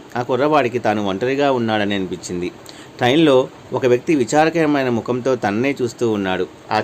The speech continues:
చూపు ఆ కుర్రాడి మనసులో మరింత అలజడిని రేపింది. ఇక ఒక్కసారిగా భయం వేసింది. ఆ రైలు వేగానికి, కుదుపులకి కడుపులో కొద్దిగా తిప్పుతుంది.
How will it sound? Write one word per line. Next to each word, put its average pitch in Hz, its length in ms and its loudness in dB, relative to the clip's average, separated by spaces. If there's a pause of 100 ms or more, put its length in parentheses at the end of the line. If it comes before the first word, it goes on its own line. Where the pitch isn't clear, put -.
చూపు 143 200 0
ఆ 131 60 2
కుర్రాడి 113 400 0
మనసులో 110 380 -2
మరింత 101 340 -4
అలజడిని 113 460 0
రేపింది. 90 440 -4 (540)
ఇక 156 120 0
ఒక్కసారిగా 139 640 4
భయం 104 300 2
వేసింది. 92 460 -2 (400)
ఆ 120 60 2
రైలు 143 300 6
వేగానికి, 139 720 2
కుదుపులకి 113 600 0 (400)
కడుపులో 160 360 4
కొద్దిగా 117 420 2
తిప్పుతుంది. 104 560 -2